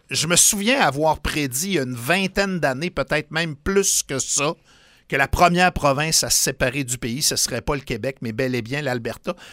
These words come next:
C'est une prévision que je maintiens vingt-cinq ans plus tard, en passant. Je suis convaincu de ma shot. Ce sera pas de ce coup-là, là. Euh, selon les données récupérées, et puis c'est intéressant d'aller voir dans le, le fin détail,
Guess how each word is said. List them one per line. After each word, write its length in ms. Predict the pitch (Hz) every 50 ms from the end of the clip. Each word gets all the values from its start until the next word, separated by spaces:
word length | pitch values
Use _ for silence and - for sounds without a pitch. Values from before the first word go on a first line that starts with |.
| - -
C'est 240 | - - - 190
une 80 | 180 156 - _ _ _ _ _ _
prévision 720 | - 151 165 202 214 170 156 185 165 135 147 180 190 202
que 180 | - - 170 156
je 120 | 127 135
maintiens 560 | 151 160 160 151 143 - - - 165 175 175
vingt-cinq 680 | 151 139 156 160 156 - - - - 151 143 127 - 160
ans 140 | 147 147 -
plus 180 | - 135 127
tard, 360 | 123 - 143 165 175 160 135 135
en 120 | 131 127
passant. 380 | - 139 127 127 - - 165 160 - - - - -
Je 80 | - -
suis 40 | -
convaincu 480 | 208 214 214 202 208 190 185 - 226
de 60 | 202
ma 120 | 202 175 156
shot. 140 | - 220 196 -
Ce 200 | - - - 202
sera 280 | - - - 214 214
pas 180 | 190 - 294 349
de 160 | 330 294 233
ce 160 | - - - -
coup-là, 400 | - 214 208 185 185 208 370 392 302
là. 160 | 285 349 349 - - - - - - - -
Euh, 460 | 151 156 151 151 151 151 151 147 151 160
selon 360 | 151 - - 208 202 226 254
les 160 | 269 240 202 185
données 400 | 160 180 170 170 170 196 220 208
récupérées, 800 | 170 180 165 - - - - 185 165 151 147 190 233 240 202 -
et 80 | 170 151
puis 220 | 147 160 196 180 185
c'est 200 | 156 - - -
intéressant 560 | 196 190 185 - 208 185 185 175 - - 262
d'aller 260 | 277 196 165 160 151 139
voir 320 | 139 175 190 208 202 196
dans 220 | 147 139 139 143
le, 260 | 139 139 135 135 135 -
le 180 | - 131 131 127
fin 240 | - - - 208 220
détail, 680 | 190 185 175 135 - 175 180 185 185 190 190 165 139